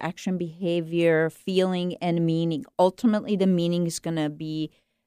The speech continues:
a big decider factor, what you assign as meaning to an, to a, um,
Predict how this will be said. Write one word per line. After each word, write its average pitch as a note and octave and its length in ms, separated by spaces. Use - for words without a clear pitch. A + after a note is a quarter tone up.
a F3+ 80
big D3+ 240
decider D3 400
factor, D#3 420
what D#3 300
you E3+ 80
assign D#3+ 420
as D#3 160
meaning D#3 320
to - 120
an, D3 140
to D3 400
a, D#3 300
um, C#3+ 540